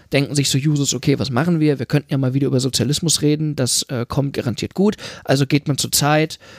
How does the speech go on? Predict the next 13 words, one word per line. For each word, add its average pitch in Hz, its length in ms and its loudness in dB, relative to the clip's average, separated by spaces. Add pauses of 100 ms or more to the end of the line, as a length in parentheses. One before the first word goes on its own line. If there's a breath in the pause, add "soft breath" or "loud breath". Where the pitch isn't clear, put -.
(160 loud breath)
äh, 135 300 0
verkauft 143 500 0
denen 143 200 2
ein 131 120 -4
Exklusivinterview, 147 960 -2
sagt, 131 340 0
wollt 123 160 2
ihr 135 140 2
ein 143 40 -2
Exklusivinterview 139 920 -2
mit 127 160 -2
Kevin 135 240 0
Kühnert? 143 420 0